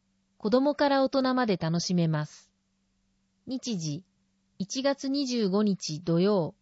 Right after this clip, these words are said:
十一時から十七時。内容により終了時刻は異なります。内容、次の通り。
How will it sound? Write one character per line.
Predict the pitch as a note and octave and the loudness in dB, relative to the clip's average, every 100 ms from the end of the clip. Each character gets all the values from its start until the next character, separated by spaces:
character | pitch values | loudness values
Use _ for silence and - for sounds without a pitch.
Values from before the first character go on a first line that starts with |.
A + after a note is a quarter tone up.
| _ - | _ -8
十 | A3 C4 | -4 -2
一 | C4+ - C4+ | -2 -6 -6
時 | B3+ | -4
か | - D#3+ | -2 -2
ら | D#3 | -2
十 | C#3+ G3+ | -2 0
七 | A3 G#3 G#3 | 0 0 0
時。 | F3+ D3 C3 _ _ _ _ _ | -2 -6 -12 _ _ _ _ _
内 | G3+ A3+ B3 | -2 0 0
容 | A#3+ A#3 | 0 0
に | A3+ | 2
よ | A3+ G#3+ | 2 2
り | G#3 G3+ - | 0 -4 -8
終 | - - C4+ | -8 -4 -2
了 | C4+ C4 B3+ | 2 2 0
時 | A#3 | -2
刻 | B3 G#3 F3+ | -4 -2 0
は | D3+ | -2
異 | - D#3 F3+ | -4 -2 0
な | E3+ | 0
り | E3 | 0
ま | D3+ D3 | -2 -4
す。 | - - _ _ _ _ _ _ _ _ _ - | -8 -20 _ _ _ _ _ _ _ _ _ -4
内 | A3 A#3+ A#3 | -2 0 2
容、 | A3 G#3 G#3 - _ _ | 4 2 0 -8 _ _
次 | - A3 C4 | -8 -2 0
の | A3+ | 0
通 | - F#3 D#3+ | 2 2 2
り。 | C3+ C3+ | -2 -10